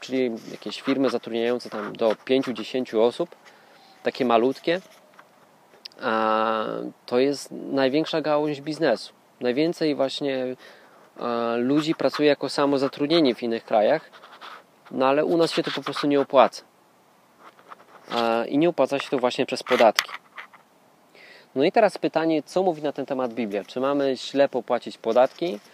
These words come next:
Czy mamy być bezwzględnie posłuszni i przestrzegać wszystkich przepisów? E, czy może jest zupełnie, zupełnie inaczej? Bo, e, co mnie zainspirowało w ogóle do nagrania tego odcinka? Byłem u mojego znajomego w restauracji, jest on właścicielem tej knajpy,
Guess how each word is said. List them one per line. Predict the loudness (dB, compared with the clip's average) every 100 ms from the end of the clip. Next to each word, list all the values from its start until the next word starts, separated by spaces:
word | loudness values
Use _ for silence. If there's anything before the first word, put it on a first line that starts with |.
| -20 -14
Czy | -2
mamy | 0 0 0
być | -4 -6 -4
bezwzględnie | -2 -2 0 2 2 -2
posłuszni | -6 -6 -6 -4 -8
i |
przestrzegać | -8 -4 -2 -2 -6
wszystkich | -12 -10 -6
przepisów? | -4 -2 -2 -2 -4 -8 _ -20 -20 -20 -20 -10
E, | -2 0 2 0 -2
czy | -2 0
może | 0 2 0
jest | 0
zupełnie, | -4 2 2 2
zupełnie | -2 0 2 2
inaczej? | 2 0 -2 0
Bo, | 2 2 0 -10 -12 -20 -20 _ _ _
e, | -6 -2 -2 -4 -8 _ _ _ _ _ _ _ _ 0
co | 2
mnie | 4
zainspirowało | 2 0 2 6 8 8
w | 4
ogóle | -2 -2
do | -2
nagrania | -2 -4 -4 -6
tego | -4 -4
odcinka? | -4 -8 -6 -6
Byłem | 0 0 2
u |
mojego | 2 2 0
znajomego | 0 0 2 0 0
w |
restauracji, | -4 0 2 2 0 -6 -8 _ _ _ -10
jest | -4
on | -4
właścicielem | -4 -6 -6 -4 -4 -4
tej | -8
knajpy, | -6 -6 -6 -10